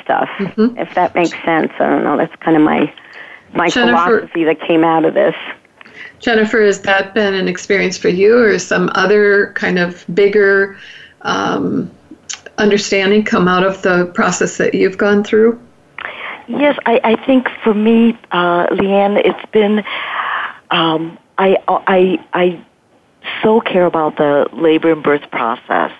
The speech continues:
Speaker 3: and my design and my development came out of basically a labor of love. Um, and so out of that labor of love, I was able to develop these pads, and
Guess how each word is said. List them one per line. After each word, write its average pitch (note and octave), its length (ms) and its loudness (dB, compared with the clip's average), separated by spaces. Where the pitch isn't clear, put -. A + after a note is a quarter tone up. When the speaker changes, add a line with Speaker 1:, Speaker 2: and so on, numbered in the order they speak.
Speaker 3:
and C#3+ 400 -2
my F3+ 760 2
design E3 720 0
and C#3+ 140 -2
my D3 220 -2
development D3 640 -4
came D#3 300 -2
out C3+ 160 -2
of C3+ 120 0
basically D3+ 640 -2
a C#3+ 140 -2
labor C#3 300 0
of G#2+ 160 -4
love. B2 320 -2
Um, C3 540 -4
and D#3+ 240 0
so D#3 220 0
out D#3 180 0
of F3 80 2
that D#3 160 0
labor D3 320 0
of C#3+ 100 0
love, C#3 400 0
I C#3+ 260 2
was D3+ 180 0
able C#3+ 240 0
to - 140 -20
develop - 420 -6
these C#3 240 -8
pads, F#3 500 0
and D#3+ 220 0